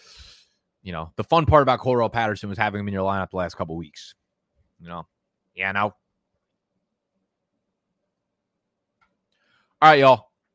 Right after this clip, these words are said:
Uh, that's about the thirty minute, thirty-five minute mark. And, uh, and we're gonna dip out 'cause the chat is slowing down like animal after a quarter mile lap.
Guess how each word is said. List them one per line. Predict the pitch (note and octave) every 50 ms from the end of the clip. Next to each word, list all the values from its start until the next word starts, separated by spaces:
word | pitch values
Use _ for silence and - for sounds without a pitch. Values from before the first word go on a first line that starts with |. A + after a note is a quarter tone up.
| - - _ - A2+
Uh, | A2+ A#2 A#2 A#2 A2+ A#2 A#2 A#2 A2+
that's | G#2+ C3+ C#3 - -
about | C3+ C#3+ C3 B2 -
the | A2
thirty | _ - A#2+ A#2 A#2 A#2+
minute, | A2 A2+ A2+ A2+ A2+ G#2+ -
thirty-five | A2+ A2 A2 G#2 - A2 G#2+ G#2+ G#2+
minute | G#2+ G#2 G#2 G2+
mark. | G2+ G2+ G2+ G2+ - - - - - _ _ _ _ _ _ _ _ _ _ _ _ _ _ _ _ -
And, | G2+ G#2 G#2 G#2 G#2 G2+ G2+ G2+ G2 G2
uh, | G2 G2 F#2+ F#2+ F#2+ F#2+ F#2 F#2 F2+ E2+ _ _ _ _ _ _ _ _ _ _ _ _ _ _ _ _ _ _ _ _ _ _ _ _ _ _ _ _ _ _ _ _ _ _ _ _ _ _ _ _ _ _ _ _ _ _ _ _ _ _ _ _ _ _ _ _ _ -
and | G#2+
we're | A2 A2
gonna | A2+ A2 G#2+
dip | G2+ A2 A2 F#2 -
out | G2+ G2+ G2 G2 G2+ - _ _ _ _ _ _ _ _ _
'cause | _ _ -
the | - F#2 -
chat | - - G2+ F#2+ F#2+ G#2
is | G2+
slowing | - - - G2 G2 G2 F#2+ F#2 F2+
down | F2+ F2+ F#2 F#2 F#2 F#2 F2+ F2 _ _ _ _ _ _ _ _ _ _ _ _ _ _ _ _ _ _ _ _ _ _ _ _ _ _ _ _ _ - - - -
like | - G#2 F#2+ F2+
animal | F#2 F#2 F#2+ F#2+ F#2+ F#2+ F#2
after | F#2 F2+ - - F#2+ F#2
a | F2+
quarter | _ - G2+ F#2+ F#2
mile | F2 F2 F2 F2 F2+ F2+
lap. | F2 F#2 F2+ F2+ F#2+ _